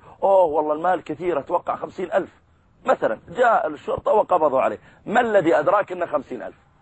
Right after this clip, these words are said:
قال: "يا جماعة والله ما أدري، بس أنا أتوقع يعني كذا، أتوقع". فبدأوا يضربونه ضربا عنيفا حتى يعترف أنه اللي سرق أو يعرف السارق. هذا لا يجوز الضرب إذا لم يكن فيه أي قرينة، أي قرينة ولا أي سبب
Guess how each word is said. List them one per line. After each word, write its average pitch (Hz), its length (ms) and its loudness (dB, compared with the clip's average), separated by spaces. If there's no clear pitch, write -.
قال: 233 200 0
"يا 226 80 6
جماعة 208 320 0
والله 196 240 2
ما 151 180 0
أدري، 123 220 -6
بس 262 240 -4
أنا 359 160 0
أتوقع - 460 0
يعني 120 240 -4
كذا، 135 280 0
أتوقع". 175 440 -2
فبدأوا 202 520 2
يضربونه 170 720 -2
ضربا 160 640 -2
عنيفا 190 420 -4
حتى - 280 -6
يعترف 190 520 0
أنه 180 320 2
اللي 160 140 -2
سرق 196 400 2
أو 170 100 0
يعرف 151 240 0
السارق. - 340 -8
هذا 131 220 0
لا 143 160 0
يجوز 120 220 -8
الضرب 107 300 -2
إذا 120 260 0
لم 160 220 -4
يكن 139 260 -6
فيه 127 340 -8
أي 185 320 0
قرينة، 170 500 -2
أي 226 240 2
قرينة 117 580 -4
ولا 190 340 0
أي 226 140 -4
سبب 233 320 -2